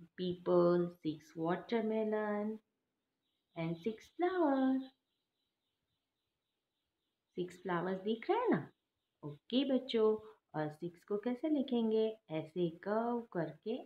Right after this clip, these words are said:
ऐसे, curve करके ऐसे, है ना? आपको ऐसे ही फिर से लिखना है और line to line अच्छे से good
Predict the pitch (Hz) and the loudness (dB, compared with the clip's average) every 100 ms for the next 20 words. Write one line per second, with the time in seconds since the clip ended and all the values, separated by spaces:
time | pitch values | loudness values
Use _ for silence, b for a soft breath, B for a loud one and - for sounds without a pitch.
0 | 302 403 403 - 302 285 285 - _ _ | -2 -2 -2 -2 0 0 -4 -12 _ _
1 | _ _ _ _ _ _ _ _ 190 202 | _ _ _ _ _ _ _ _ -2 0
2 | 196 170 - 165 151 156 - 240 - - | 2 0 -2 -4 -4 -4 -6 -8 -8 -10
3 | 330 370 - 311 277 269 - _ _ _ | -8 -8 0 2 2 -2 -10 _ _ _
4 | _ 403 494 269 - _ _ _ _ _ | _ -6 -2 -2 -2 _ _ _ _ _
5 | _ _ _ _ - 147 147 196 214 - | _ _ _ _ -14 -14 -8 0 0 0
6 | 165 - 180 175 240 294 330 254 185 - | -4 -2 -2 -2 0 0 2 4 4 2
7 | 175 160 160 - 165 156 151 175 160 170 | -4 -4 -4 -6 -6 -6 -8 -6 -6 -8
8 | _ _ _ _ _ - 180 180 175 214 | _ _ _ _ _ -4 0 2 4 4
9 | 247 254 262 247 247 247 247 254 - 233 | 4 2 2 2 4 2 2 -4 -6 -8
10 | - _ _ _ - - 349 359 - - | -8 _ _ _ -10 4 6 6 -2 -2
11 | 214 190 - 311 370 | -2 -2 4 6 6